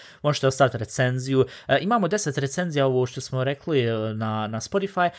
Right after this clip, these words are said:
ali na Apple Podcasts nemamo, ja mislim, imamo samo jednog, se ne varam, tako da možete slobodno i tamo uzeti ako imate slučajno Apple account, prijavite se, stavite pet zvjezdica, ali stavite jednu zvjezdicu, meni svejedno.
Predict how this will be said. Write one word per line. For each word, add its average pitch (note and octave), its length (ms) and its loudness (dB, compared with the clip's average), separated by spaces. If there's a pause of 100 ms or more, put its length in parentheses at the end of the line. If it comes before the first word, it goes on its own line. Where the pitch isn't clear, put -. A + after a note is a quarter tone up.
(200)
ali G#3 300 8
na C#3 120 2
Apple G#3 200 0
Podcasts - 640 -2
nemamo, D3 420 0
ja C#3+ 40 -2
mislim, D3+ 420 -4
imamo D#3 300 -4
samo E3 280 -4
jednog, B2+ 420 2
se - 120 -10
ne G#2 120 -6
varam, C#3+ 260 2 (340)
tako F#3 140 2
da E3+ 100 4
možete G3 280 2
slobodno D#3 400 2
i C3+ 120 -2
tamo C3+ 260 0
uzeti B2+ 320 0
ako A2+ 160 -6
imate A#2 280 0
slučajno G2+ 800 -6
Apple A#2 260 0
account, A2+ 360 -2 (280)
prijavite D3 500 4
se, B2 140 -6
stavite C3+ 380 2
pet B2 280 0
zvjezdica, A2+ 360 0
ali G#2+ 80 -4
stavite B2 380 -2
jednu G#2 180 -4
zvjezdicu, G2 100 -10 (320)
meni F#3 200 -10
svejedno. G2 460 -6